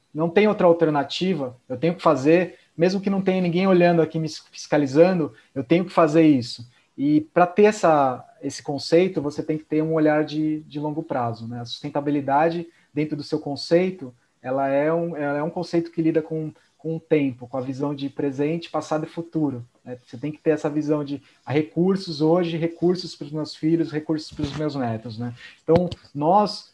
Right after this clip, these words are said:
trabalhamos sempre dentro de uma visão e de programas de longo prazo, tanto pra nossa cadeia de valor, e aí, é, dentro do, das fazendas, que é o programa triple A,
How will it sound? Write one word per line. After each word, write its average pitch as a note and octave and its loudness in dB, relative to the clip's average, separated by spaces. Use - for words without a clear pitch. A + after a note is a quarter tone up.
trabalhamos D#3+ 2
sempre F3 -2
dentro F#3 -2
de E3+ -2
uma F3 0
visão D#3+ -2
e E3+ -2
de E3 -8
programas D#3+ 0
de D#3+ -2
longo D#3 -4
prazo, A#2+ -4
tanto F3+ 2
pra E3 2
nossa D#3+ -2
cadeia D#3 2
de D3 -4
valor, D#3 0
e D3+ -2
aí, D3+ 2
é, C3+ -4
dentro D#3 0
do, D3 -2
das C#3 -4
fazendas, D3+ -4
que E3+ 4
é F#3 6
o G3 2
programa D#3+ 2
triple D3 -4
A, D#3 -2